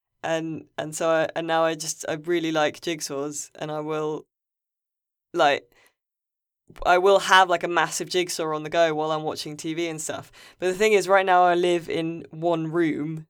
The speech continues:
uh, and it's not big enough for me to do a big Jigsaw on the floor and watch the T V at the same time. Um, so all the Jigsaws are under my bed, but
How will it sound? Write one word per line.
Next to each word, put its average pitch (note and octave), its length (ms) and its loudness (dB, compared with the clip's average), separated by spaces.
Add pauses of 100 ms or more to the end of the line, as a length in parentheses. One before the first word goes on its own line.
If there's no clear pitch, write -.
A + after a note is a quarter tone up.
(760)
uh, D3+ 320 0 (100)
and D#3+ 120 -6
it's D3 120 -4
not E3 300 -4
big F3 180 2
enough D#3+ 300 -2
for G#3 80 -6
me E3+ 160 -2
to - 140 -4
do F3+ 120 4
a D#3+ 40 0
big E3 260 -4
Jigsaw F3+ 420 0
on D3 120 -4
the D#3+ 60 -6
floor D#3 420 -4
and D#3+ 180 -6
watch D#3 220 -6
the E3 60 -10
T D#3+ 180 -6
V D#3 160 -4
at - 60 -4
the D#3 60 -8
same D3+ 220 -4
time. D#3 360 -2 (500)
Um, D3+ 500 -4
so D#3+ 380 0
all F3 100 0
the E3 80 -8
Jigsaws D#3+ 480 -4
are D#3+ 60 -2
under E3 160 -6
my D3+ 140 0
bed, D3 400 0 (120)
but E3 340 4